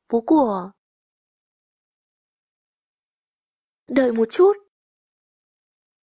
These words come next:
等一下儿。xem ra mình cũng phải đăng ký một tài khoản. 看来我也得注册一个账号。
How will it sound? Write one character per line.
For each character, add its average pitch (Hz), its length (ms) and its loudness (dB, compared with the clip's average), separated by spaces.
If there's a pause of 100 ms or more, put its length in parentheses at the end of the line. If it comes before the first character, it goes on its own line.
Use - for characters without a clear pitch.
(760)
等 233 200 0
一 240 60 -4
下 320 260 -4
儿。 202 240 -10 (2000)
xem 320 260 0
ra 285 300 -2
mình 247 180 0
cũng 269 140 -2
phải 240 200 -2
đăng 311 180 -2
ký 247 260 0
một 262 200 0
tài 202 160 -6
khoản. 190 460 -10 (4000)
看 311 280 -4
来 220 320 -4
我 226 180 2
也 240 160 0
得 214 300 -4
注 254 280 -4
册 220 240 -6
一 208 120 -2
个 254 240 0
账 240 280 -4
号。 208 460 -8